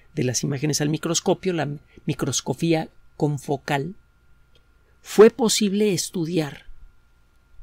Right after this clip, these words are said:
con la técnica que le describí hace rato, la distribución de las auxinas en una inflorescencia en crecimiento. Y el resultado es que, efectivamente,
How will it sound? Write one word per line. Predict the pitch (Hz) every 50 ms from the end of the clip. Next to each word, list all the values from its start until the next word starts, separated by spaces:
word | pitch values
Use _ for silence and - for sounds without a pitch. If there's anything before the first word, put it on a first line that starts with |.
| - - _ _
con | - - 156 143
la | 135
técnica | - - 185 190 202 185 - 170
que | - - 147
le | 135 135
describí | 135 131 - - 156 143 139 151
hace | 160 - - -
rato, | - 139 131 - - 208 - - - - _ - - - - - _ - - - -
la | - 147 143
distribución | 139 151 131 - - 147 135 131 131 - - 160 147 151
de | 165
las | 156 139 131 - -
auxinas | 143 135 127 - - - - 156 131 120 127 139 - - - - _ _ - - - - - _ _ -
en | - 135 131
una | 135 135 139
inflorescencia | 147 147 - - 143 131 127 127 - - 127 120 - - 131
en | 127
crecimiento. | 127 - 139 135 - 185 180 214 254 247 _ - - _ _ _ - _ _ _ _ _ _ - _ _ _ _ _ _ _ _ _ _ _ _ _ _ _ _ _ _ _ _ - - - -
Y | - 165 165 180
el | 170 151
resultado | 156 180 165 - 208 175 - - 214 208 196 196 196
es | 196 -
que, | - 233 240 - - - - _ _
efectivamente, | - - 131 - 151 - _ - 180 180 190 180 175 165 156 - - 196 175